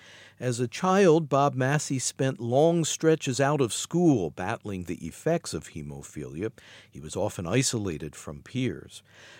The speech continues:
But Bob had supportive parents, both authors, who collaborated on a Pulitzer Prize-winning biography entitled Nicholas and Alexandra,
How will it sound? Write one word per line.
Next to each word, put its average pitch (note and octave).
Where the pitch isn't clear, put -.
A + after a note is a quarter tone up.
But E3+
Bob G3
had E3+
supportive D#3+
parents, F3+
both D#3
authors, B2
who -
collaborated A2
on G#2+
a F2+
Pulitzer D#3+
Prize-winning B2+
biography G#2+
entitled G2+
Nicholas A2
and E2+
Alexandra, F#2+